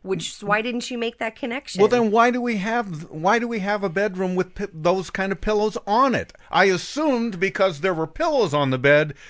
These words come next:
Speaker 2: they were there for me to use to get supine and dream.
Speaker 1: When she yarded the pillow out really fast under your head,
Speaker 2: Yeah.
Speaker 1: remind me what she said to you.
Speaker 2: She said this, and this is an exact quote.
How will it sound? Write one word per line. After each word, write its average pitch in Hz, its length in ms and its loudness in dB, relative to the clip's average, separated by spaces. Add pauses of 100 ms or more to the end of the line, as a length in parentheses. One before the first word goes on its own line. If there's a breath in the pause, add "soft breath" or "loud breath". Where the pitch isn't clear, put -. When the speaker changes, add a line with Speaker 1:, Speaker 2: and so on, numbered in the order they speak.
(140 loud breath)
Speaker 2:
they 156 160 8
were 165 160 2
there 160 240 2
for 165 160 0
me 147 160 2
to 139 80 0
use 127 480 0 (320 loud breath)
to 135 160 0
get 131 240 -2
supine 123 800 0
and 107 200 -2
dream. 95 440 -4
Speaker 1:
When 190 180 -6
she 214 260 -8
yarded 180 420 -2
the 156 60 -16
pillow 170 400 -4
out 165 280 0
really 147 220 -8
fast 131 440 -4
under 147 140 -8
your 143 140 -8
head, 139 360 -8
Speaker 2:
Yeah. 85 300 -10
Speaker 1:
remind 143 480 -4
me 131 80 -10
what 131 180 -14
she - 160 -18
said 120 320 -12
to 139 60 -14
you. 123 280 -12 (240)
Speaker 2:
She 143 200 -2
said 107 400 -2
this, 92 400 -8
and 127 120 -2
this 139 160 -2
is 143 140 -4
an 147 160 -4
exact 131 460 -4
quote. 90 420 -4